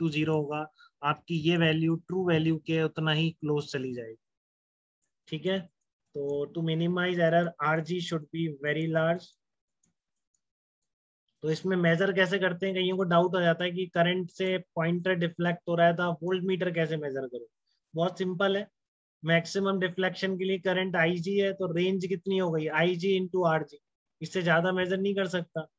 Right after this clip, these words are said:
ठीक है ना। तो पूरी current, current जब deflect हो गई है, पूरा pointer जब deflect हो गया आईजी पर, ठीक है, तो उसके across potential difference कितना, आईजी into आरजी।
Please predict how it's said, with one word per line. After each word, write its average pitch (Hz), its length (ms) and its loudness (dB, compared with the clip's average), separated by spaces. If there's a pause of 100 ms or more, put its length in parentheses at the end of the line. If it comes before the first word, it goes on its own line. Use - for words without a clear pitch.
(500)
ठीक 156 140 -6
है 180 100 0
ना। 196 100 2
तो 196 120 -2
पूरी 190 380 0
current, 180 480 0
current 180 320 0
जब 185 160 -2
deflect 175 480 -2
हो 180 120 -2
गई 165 140 -2
है, 165 80 -2
पूरा 180 340 0 (220)
pointer 175 380 0
जब 175 180 -2
deflect 170 440 -4
हो 170 100 -2
गया 170 160 0
आईजी 160 340 0
पर, 180 260 -6 (580)
ठीक 156 160 -6
है, 196 120 2
तो 196 140 -2
उसके 185 240 -4
across 185 460 0
potential 185 420 -2
difference 190 340 -2
कितना, 185 380 -2
आईजी 175 360 0
into 190 280 0
आरजी। 180 400 -2